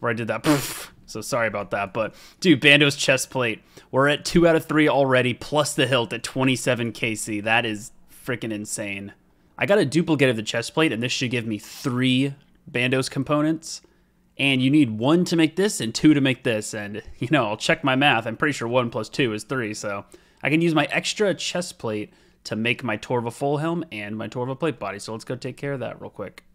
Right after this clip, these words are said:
Okay, this is the Ancient Forge. I should be able to just put the Bandos chest plate into here, I think.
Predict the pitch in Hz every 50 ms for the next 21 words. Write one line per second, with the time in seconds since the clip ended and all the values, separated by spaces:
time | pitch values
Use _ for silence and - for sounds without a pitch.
0 | _ _ _ _ _ _ _ _ _ _ _ _ _ _ _ 104 104 104 - -
1 | 123 123 123 123 127 - 135 120 131 - - 123 143 151 - - 160 131 - -
2 | - 147 143 147 151 156 156 156 156 151 - - - _ _ _ _ _ _ -
3 | - - - 196 180 202 208 185 180 170 - 165 151 143 - - - 151 127 -
4 | 131 104 135 139 139 131 127 120 - - - 143 143 - - - 156 151 147 143
5 | 139 147 131 156 156 151 143 143 143 - 160 156 151 - - -